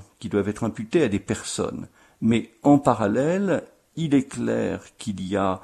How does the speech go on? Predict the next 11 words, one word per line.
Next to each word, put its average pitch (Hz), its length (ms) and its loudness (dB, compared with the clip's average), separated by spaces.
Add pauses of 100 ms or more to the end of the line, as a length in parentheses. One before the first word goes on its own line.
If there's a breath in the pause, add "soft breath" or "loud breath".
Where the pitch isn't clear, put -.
(480 loud breath)
euh, - 60 -10 (100)
sur - 260 0
le 110 120 4
plan 107 760 0
systémique, 131 920 2
sur 92 220 -8
le 92 120 -2
plan 95 500 -4
structurel, 135 1120 -4
des 95 140 -4
défaillances, 117 960 2